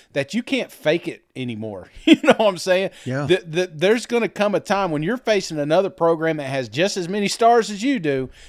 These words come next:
Speaker 1: and, and you cannot rely on the same two or three options that have worked prior to. So I, I think Georgia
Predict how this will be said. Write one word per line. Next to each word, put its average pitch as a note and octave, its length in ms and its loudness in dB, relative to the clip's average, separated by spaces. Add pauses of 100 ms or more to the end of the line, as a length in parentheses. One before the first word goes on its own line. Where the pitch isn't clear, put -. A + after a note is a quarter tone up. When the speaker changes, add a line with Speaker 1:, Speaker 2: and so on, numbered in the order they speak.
(140)
Speaker 1:
and, D#3 240 0
and D3+ 320 -2
you F3+ 100 -4
cannot G#3 480 0
rely F3 640 4 (240)
on D#3 180 -2
the C#3+ 80 -6
same F#3 400 -4
two F#3 200 -2
or D3+ 80 0
three E3 420 -4 (180)
options D#3+ 520 -2
that C#3+ 180 0
have B2+ 160 0
worked D3+ 380 0
prior C3+ 260 -2
to. C3+ 260 -8
So B2+ 360 -2 (340)
I, B3 280 2
I - 20 2
think D4+ 260 -2
Georgia D#3+ 600 2